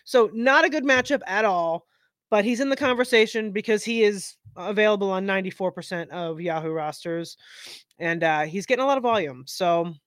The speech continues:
maybe he'll <clears throat> get in the end zone this week or something. But if you need him, he is there. Uh, the third guy <clears throat> we talked about a little bit before, and that is Juwan Johnson.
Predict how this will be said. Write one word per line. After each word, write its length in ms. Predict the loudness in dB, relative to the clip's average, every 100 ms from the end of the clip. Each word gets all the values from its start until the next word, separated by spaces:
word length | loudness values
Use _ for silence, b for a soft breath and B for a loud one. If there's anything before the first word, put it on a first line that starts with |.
| -4
maybe 220 | -2 0
he'll 360 | 0 0 -2 -6 _ _ _ _
<clears throat> 520 | _ _ -20 -12 -4
get 180 | 0 2
in 40 | 2
the 100 | -2
end 120 | -2
zone 160 | -2 -4
this 180 | -4 -2
week 300 | -2 -2 -4
or 160 | -6
something. 560 | -4 -6 -8 -12 -14 -6
But 180 | -2 -2
if 160 | -4 -6
you 60 |
need 200 | -2 0
him, 220 | 0 -4
he 180 | -4 -4
is 160 | -4 -4
there. 280 | -10 -14 -18 b b b b b
Uh, 120 | -6
the 100 | -4
third 280 | 0 2 4
guy 340 | 4 6 4 2 0
<clears throat> 100 | 2 2
we 80 |
talked 260 | 2 2 2
about 140 | 4
a 60 | 4
little 180 | 4 4
bit 200 | 2 0 _ _ _ -8
before, 460 | -6 -2 2 2 0
and 220 | -2 -2
that 120 | -2
is 120 | -2 -6
Juwan 300 | -6 -6 -4
Johnson. 680 | -2 -2 -2 -4 -4 -6